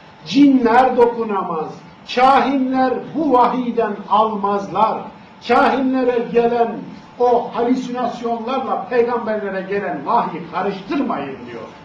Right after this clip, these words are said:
Hatta ilhamla vahyi karıştırmayın diyor. Evet. Beşincisi,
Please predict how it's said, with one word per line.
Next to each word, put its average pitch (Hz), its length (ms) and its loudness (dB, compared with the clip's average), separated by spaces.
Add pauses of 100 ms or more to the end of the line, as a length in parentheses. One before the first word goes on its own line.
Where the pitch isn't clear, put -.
(500)
Hatta 254 480 4
ilhamla 233 840 0
vahyi 214 400 -2
karıştırmayın 135 840 -8
diyor. 104 280 -14 (1300)
Evet. 131 200 -10 (1200)
Beşincisi, 247 720 0